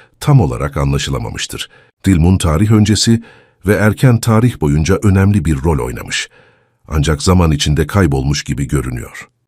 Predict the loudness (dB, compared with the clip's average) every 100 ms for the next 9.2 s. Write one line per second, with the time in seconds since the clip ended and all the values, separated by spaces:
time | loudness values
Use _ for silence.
0 | 2 6 8 6 4 2 0 0 0 2
1 | 2 2 0 0 0 -2 0 -2 -2 -2
2 | 0 0 0 2 4 4 2 0 0 0
3 | 0 0 -2 -2 -6 -2 -2 0 0 0
4 | 0 0 0 -2 -6 -8 -10 -10 -12 -14
5 | _ _ _ _ _ _ -2 4 4 2
6 | -2 -6 -6 -6 -6 -6 -8 _ _ _
7 | -2 0 0 2 2 2 2 2 2 0
8 | 2 0 0 -2 -2 -2 -2 -2 -2 0
9 | 0 0